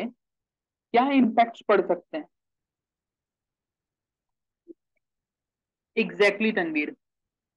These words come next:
आपको मैं एक thesis statement क्या होती है पहले हम ये समझते हैं और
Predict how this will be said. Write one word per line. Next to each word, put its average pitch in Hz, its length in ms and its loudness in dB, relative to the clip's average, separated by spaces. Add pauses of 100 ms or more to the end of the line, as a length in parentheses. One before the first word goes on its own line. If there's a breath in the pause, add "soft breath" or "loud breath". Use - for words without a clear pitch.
(260)
आपको 269 500 4
मैं 294 180 0
एक 277 240 -4 (160)
thesis 269 360 4
statement 240 440 0
क्या 226 120 2
होती 139 220 0
है - 40 -6
पहले 240 200 2
हम 254 140 6
ये 254 80 6
समझते 196 400 -4
हैं 262 80 -2
और 220 260 -4